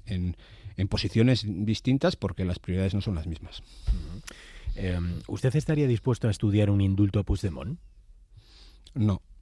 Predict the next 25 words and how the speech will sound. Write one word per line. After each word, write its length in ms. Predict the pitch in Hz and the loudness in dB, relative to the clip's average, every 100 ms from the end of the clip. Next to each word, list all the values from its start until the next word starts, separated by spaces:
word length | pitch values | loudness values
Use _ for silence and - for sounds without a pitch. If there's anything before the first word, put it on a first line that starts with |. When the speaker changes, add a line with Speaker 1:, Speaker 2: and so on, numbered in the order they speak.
| - - - - - - - - - - - - - - - - - | -20 -20 -20 -20 -20 -20 -20 -20 -20 -20 -20 -20 -20 -20 -20 -16 -6
Speaker 1:
A 60 | |
mí 100 | 90 | -4
me 100 | 92 | -2
parece 340 | - 92 90 95 | -4 -6 -4 -2
que, 60 | |
en 120 | 87 | -4
fin, 180 | - 98 | -4 -4
que 80 | 87 | -4
un 100 | 90 | -4
delincuente 460 | 95 90 95 98 101 | -2 0 0 0 0
es 60 | |
un 100 | 104 | 0
delincuente. 520 | 95 82 101 110 - - - - - - - - - - | 0 -2 -2 -2 -2 -12 -20 -20 -20 -20 -20 -20 -14 -2
Yo 80 | 98 | 0
no 120 | 95 | 2
soy 100 | 101 | 0
partidario 640 | - 90 98 95 98 98 | -2 -4 0 2 2 2
de 60 | 98 | 0
los 160 | 95 | 0
indultos 600 | 113 120 147 - 190 - - | 2 2 2 0 -4 -6 -10
y 200 | 143 90 | -6 -6
creo 260 | - 90 87 | -4 -4 -4
que, 100 | 90 | -6
bueno, 280 | 85 82 78 | -6 -6 -8
que, 480 | - 80 82 80 | -10 -10 -10 -12